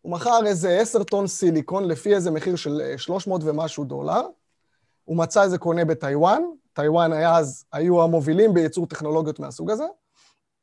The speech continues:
והוא, הוא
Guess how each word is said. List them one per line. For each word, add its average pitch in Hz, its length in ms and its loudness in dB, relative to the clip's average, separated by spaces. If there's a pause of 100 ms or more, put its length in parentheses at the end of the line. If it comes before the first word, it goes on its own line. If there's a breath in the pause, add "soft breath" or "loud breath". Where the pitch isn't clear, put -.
(420)
והוא, 135 240 -2 (1800)
הוא 196 400 0